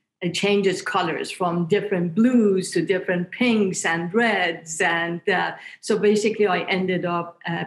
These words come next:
picking my palette, uh, based on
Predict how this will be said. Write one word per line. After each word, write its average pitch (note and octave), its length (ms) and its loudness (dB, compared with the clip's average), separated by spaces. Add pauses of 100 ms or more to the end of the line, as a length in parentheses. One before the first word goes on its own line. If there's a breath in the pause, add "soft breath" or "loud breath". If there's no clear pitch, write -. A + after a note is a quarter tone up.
picking G3+ 320 2
my F3 200 0
palette, - 640 -4 (440)
uh, E3 440 -4 (340)
based F#3 560 -2
on E3 500 -4